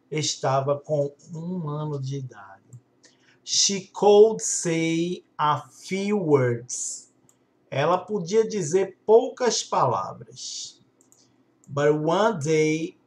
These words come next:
the ch-, the child fell ill. Mas um dia a criança adoeceu.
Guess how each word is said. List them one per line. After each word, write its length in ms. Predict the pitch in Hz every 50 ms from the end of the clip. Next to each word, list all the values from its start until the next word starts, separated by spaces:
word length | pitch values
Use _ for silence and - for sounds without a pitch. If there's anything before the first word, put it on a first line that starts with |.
| _ -
the 160 | 139 131 131 123 -
ch-, 440 | - - - - 151 147 147 - - - 143 135 _ _ -
the 160 | 139 131 135
child 760 | 131 - - - 143 143 143 151 156 160 160 160 160 156 131
fell 580 | - - - - - 170 170 170 170 160 151 147
ill. 540 | 147 143 143 139 135 123 113 107 104 - - _ _ _ _ _ _ _ - _ _ _ _ _ _ -
Mas 680 | 131 127 131 143 156 175 185 185 185 185 185 180 160 165
um 220 | 185 190 180 156
dia 800 | 131 123 127 143 156 165 170 175 175 180 180 180 180 180 180 - - _ _ _ _ _ -
a 160 | 123 127 131
criança 880 | 135 - 156 147 151 147 135 131 135 135 135 - - - 135 131 131 80 - _ _ _ _ _ _ _ _ _ - -
adoeceu. 720 | 120 113 110 120 120 123 120 120 - - 107 95 87